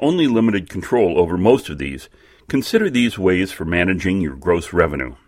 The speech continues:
First, determine a reasonable number of miles you expect to run. This requires careful consideration of factors such as your age, experience, motivation, financial goals, health, personal and family needs.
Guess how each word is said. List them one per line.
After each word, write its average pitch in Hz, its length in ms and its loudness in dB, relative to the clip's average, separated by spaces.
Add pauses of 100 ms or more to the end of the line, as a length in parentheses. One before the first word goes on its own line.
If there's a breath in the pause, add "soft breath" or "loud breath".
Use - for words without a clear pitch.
First, - 540 -2 (460 soft breath)
determine 240 540 -6
a 104 80 -2
reasonable 107 560 -2
number 113 380 0
of 123 100 -4
miles 82 480 -2
you 85 100 -2
expect - 440 -6
to 92 80 -6
run. 90 320 -2 (180)
This 160 220 0
requires 101 420 0
careful 131 400 -2
consideration 110 720 -2
of 82 80 -8
factors 78 440 -4
such - 240 -4
as 78 160 -10
your 78 120 -8
age, 87 440 -2 (240 soft breath)
experience, 82 760 -4
motivation, 95 800 0 (280 soft breath)
financial 92 580 -2
goals, 90 640 2
health, - 420 0 (440 loud breath)
personal 139 480 -2
and 131 120 -4
family 143 400 -2
needs. - 420 -10